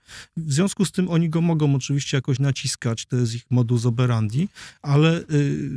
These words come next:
nie powinni, e, tego robić, e, e, m, przekraczając jakieś tam czerwone linie, bo wtedy, y, sytuacja może wymknąć się spod kontroli, mogą stracić po prostu partnera, który aczkolwiek, e, e, m, e,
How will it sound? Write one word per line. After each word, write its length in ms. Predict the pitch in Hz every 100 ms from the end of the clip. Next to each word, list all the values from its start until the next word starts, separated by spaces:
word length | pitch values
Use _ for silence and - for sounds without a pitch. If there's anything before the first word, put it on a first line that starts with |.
| 143
nie 340 | 139 139 143 160
powinni, 720 | 175 160 175 165 160 151 147
e, 200 | 127 135
tego 340 | 127 147 143 147
robić, 480 | 147 139 135 - 143
e, 100 | 131
e, 580 | - - - - 135
m, 480 | 135 135 143 135 135
przekraczając 600 | - 135 147 127 143 139
jakieś 240 | 127 - -
tam 160 | 131
czerwone 480 | 120 139 127 139 139
linie, 300 | 127 113 147
bo 300 | 160 175 185
wtedy, 440 | 185 - 165 156 175 175 175 160 160 165 165
y, 40 | 160
sytuacja 460 | - 160 160 170
może 220 | 160 151
wymknąć 320 | 147 151 160 -
się 80 |
spod 200 | 135 151
kontroli, 420 | - 151 - 147 160
mogą 240 | 156 156
stracić 360 | - 151 170 143
po 120 | 147
prostu 280 | 151 - 139
partnera, 500 | 147 135 135 135 156
który 300 | - 151 160 - - -
aczkolwiek, 640 | 147 - 170 147 131 -
e, 40 | -
e, 180 | 127 131 - - -
m, 380 | 151 143 147
e, 100 | 131